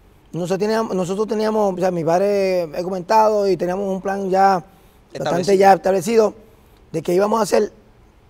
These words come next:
Speaker 1: estos combates. Fernando Vargas, ganarle a Jopi y brincar a pelear con Roy Jones junior.
Speaker 2: O sea, esa era la
Speaker 1: Eso era lo que nosotros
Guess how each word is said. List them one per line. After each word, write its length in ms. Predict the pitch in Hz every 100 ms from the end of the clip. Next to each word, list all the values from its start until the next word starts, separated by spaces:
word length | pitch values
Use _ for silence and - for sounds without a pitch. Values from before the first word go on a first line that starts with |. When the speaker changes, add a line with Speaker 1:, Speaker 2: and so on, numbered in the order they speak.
| _
Speaker 1:
estos 220 | - -
combates. 400 | - 180 - - - _ _ _ _ _ _ _ _ _ _ _ _ _
Fernando 380 | - 196 226 214
Vargas, 300 | 143 - - - _ _ _ _ _ _ _ _ _ _ _ _ _ _ _
ganarle 580 | 156 165 175 208 220 - - -
a 800 | 214 208 202 202 202 196 196 196 185
Jopi 340 | 262 269 240 - _ _ _ _ _ _ - _ _ _ _ _ _ _ _ _ _ _ -
y 460 | 170 170 156 139 -
brincar 500 | 147 151 143 156 160 - _ _
a 80 | -
pelear 240 | 135 165 170
con 260 | 156 135
Roy 300 | 127 151 151 139
Jones 280 | 147 139 139
junior. 220 | 147 - _ _ _ _ _ _ _ _ _ _ _
Speaker 2:
O 80 | 170
sea, 200 | 165 196
esa 380 | - 214 226 202
era 220 | 202 196
la 520 | 185 160 147 127 120 -
Speaker 1:
Eso 280 | 156 - 180
era 140 | 190
lo 100 | 175
que 140 | 147 147
nosotros 320 | 147 160